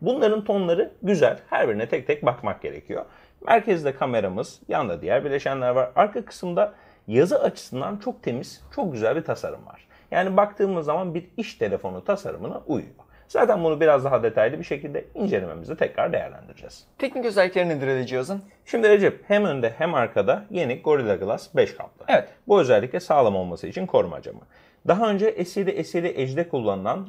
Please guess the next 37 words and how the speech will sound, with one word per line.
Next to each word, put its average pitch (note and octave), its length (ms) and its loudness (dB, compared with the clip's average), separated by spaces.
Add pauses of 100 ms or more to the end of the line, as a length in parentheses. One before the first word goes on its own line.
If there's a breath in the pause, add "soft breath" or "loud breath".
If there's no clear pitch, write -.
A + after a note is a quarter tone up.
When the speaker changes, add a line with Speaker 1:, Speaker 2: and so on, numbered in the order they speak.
Speaker 1:
güçlü D#3 260 -6
kamera F2+ 400 0 (120)
yine D#3+ 260 0
burada E2+ 240 -10
kullanılıyor. B2+ 560 -4
Özellikle A#2 480 -2
diyafram G#2+ 400 0
değeri F2 220 -4
ve D#2 140 -16
düşük - 220 -12
ışık - 180 -12
algılaması G2 540 -2
açısından D3 420 -2 (180)
oldukça B2 420 0 (200)
başarılı F2 380 2
olduğunu G2 300 -6
görmüştük. - 600 -2 (300 loud breath)
İçerisinde G#3+ 640 0
altmış F3+ 360 0
dört G#3 180 2
gigabayt G2+ 400 0
kendi A2+ 200 -8
hafızası D3 500 -4
var. D3 140 -4 (240 soft breath)
İki C3+ 160 -8
yüz D#3 80 -4
elli D#3+ 180 2
altı D#3 200 0
gigabayta A#2+ 420 2
kadar F2+ 200 2
micro F2 340 -2
S C#3+ 160 -6
D - 40 -14
kart C#3+ 240 2
takabiliyorsun. C3 640 -2 (320 soft breath)
İşlemci C3+ 460 -2
olarak F#3+ 380 2